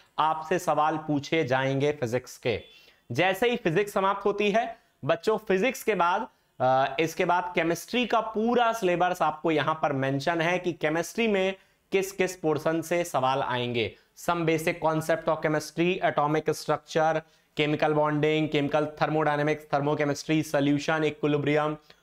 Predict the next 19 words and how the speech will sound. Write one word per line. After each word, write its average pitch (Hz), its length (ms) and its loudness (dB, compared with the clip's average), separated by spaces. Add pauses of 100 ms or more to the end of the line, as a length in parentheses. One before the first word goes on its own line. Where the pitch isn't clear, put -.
(120)
और 170 320 2
ठीक 202 420 -2
इसके 185 220 -2
बाद 156 220 0
बच्चों 156 360 0
लास्ट 156 460 0
में 170 360 0 (240)
बायोलॉजी 147 800 2
का 175 200 0
भी 160 200 0
सिलेबस 147 460 0
आपका 147 300 0
इसी 143 260 -2
में 156 120 0
मेंशन 135 500 -2
है, 165 260 -2 (260)
इसी 190 220 0
पीडीएफ़ 120 500 -2
में। 101 140 -14